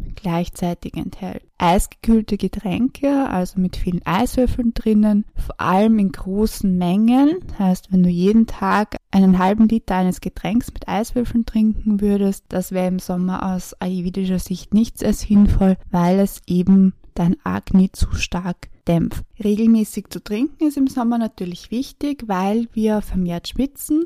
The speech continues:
und diese Flüssigkeit müssen wir eben auch wieder ausgleichen. Vermeide es jedoch, wie gerade erwähnt, zu viele heiße Getränke, wie zum Beispiel heißen Tee, abgekochtes Wasser oder Ingwerwasser zu dir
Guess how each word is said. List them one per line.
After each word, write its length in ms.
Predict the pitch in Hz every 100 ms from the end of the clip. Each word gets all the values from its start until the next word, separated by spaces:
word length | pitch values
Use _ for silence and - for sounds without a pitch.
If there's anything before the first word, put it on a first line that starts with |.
| -
und 240 | 214 220
diese 180 | 202 202
Flüssigkeit 680 | - 202 - 220 - 190 190
müssen 380 | 180 - 190
wir 240 | 185 185 190 _
eben 200 | 190 180
auch 180 | 180 -
wieder 240 | 185 180
ausgleichen. 800 | 175 185 - 175 170 165 - - - _ _ _ _ _ _ - - -
Vermeide 500 | _ 202 175 170 170
es 200 | 254 247
jedoch, 400 | 233 220 208 208 -
wie 160 | 208 196
gerade 400 | 202 180 170 170
erwähnt, 720 | 165 175 190 208 233 262 - _ _
zu 200 | - 233
viele 320 | - 220 180
heiße 400 | 170 156 160 -
Getränke, 680 | - - - 170 170 - 190
wie 120 | 185
zum 180 | 180 175
Beispiel 360 | 165 165 - 165
heißen 380 | - 170 - 180
Tee, 380 | - 233 226 226
abgekochtes 880 | - 180 - - - 170 - - -
Wasser 420 | 175 185 - 196
oder 240 | 196 196 -
Ingwerwasser 760 | 208 202 170 147 - - 160
zu 120 | -
dir 260 | - 156 208